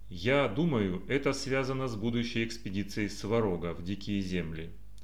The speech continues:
«Совершенно верно, Дмитрий». Вождь назвал Яросвета именем, которым его никто не называл уже много лет.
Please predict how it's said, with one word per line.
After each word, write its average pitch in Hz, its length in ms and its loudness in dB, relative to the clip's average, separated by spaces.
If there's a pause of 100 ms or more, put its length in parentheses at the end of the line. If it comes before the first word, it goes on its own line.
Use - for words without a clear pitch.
(480)
«Совершенно 104 540 -2
верно, 104 360 4
Дмитрий». 90 480 -4 (480)
Вождь 101 560 -2
назвал 104 440 0
Яросвета 101 720 0
именем, 95 500 -2 (260)
которым 143 360 0
его 143 180 0
никто 143 520 -2
не 87 120 0
называл 92 680 -2
уже 101 200 -2
много 95 320 0
лет. 82 300 -4